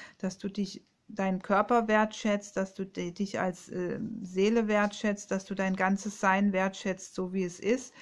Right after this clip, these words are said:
Und dann kommst du nämlich in die Selbstliebe und dann kommst du auch in die Authentizität. Und dann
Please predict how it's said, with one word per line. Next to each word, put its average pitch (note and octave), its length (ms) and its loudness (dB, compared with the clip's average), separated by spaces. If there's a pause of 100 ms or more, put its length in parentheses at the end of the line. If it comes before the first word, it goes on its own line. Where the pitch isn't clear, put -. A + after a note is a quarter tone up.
(320)
Und G3+ 160 4
dann A3 200 8
kommst A#3 380 4
du A#3+ 60 2
nämlich G#3+ 340 6
in G3 120 4
die G3 100 2
Selbstliebe G3+ 640 2
und G3 100 2
dann G3 160 2
kommst G3 380 0
du G#3 60 -2
auch F#3+ 180 -2
in F#3 80 0
die F#3 140 -4
Authentizität. F3+ 1120 -2 (340)
Und G3+ 200 4
dann A#3 280 8